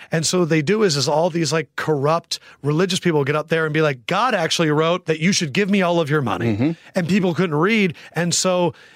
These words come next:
Speaker 1: you know, they, the printing press and Gutenberg, and then we can translate it. Somebody did at one point, people sat around and came up with language.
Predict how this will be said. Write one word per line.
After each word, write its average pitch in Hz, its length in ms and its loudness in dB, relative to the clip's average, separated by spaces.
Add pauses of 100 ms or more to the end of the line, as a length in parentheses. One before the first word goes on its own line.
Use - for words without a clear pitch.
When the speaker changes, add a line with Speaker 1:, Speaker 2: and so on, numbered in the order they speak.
(140)
Speaker 1:
you 196 100 2
know, 170 240 0
they, 170 240 2
the 165 180 0
printing 175 480 -2
press 170 360 -4
and 143 140 -4
Gutenberg, 165 680 0
and 156 120 0
then 160 120 2
we 165 120 2
can 151 160 -4
translate 160 480 0
it. 156 100 -4 (540)
Somebody 269 560 0
did 175 260 0
at 185 140 -4
one 170 300 0
point, 165 500 -2
people 190 240 0
sat 170 300 -2
around 165 240 -2
and 131 120 -4
came 156 300 -2
up 147 160 0
with 110 180 -4
language. 82 460 -8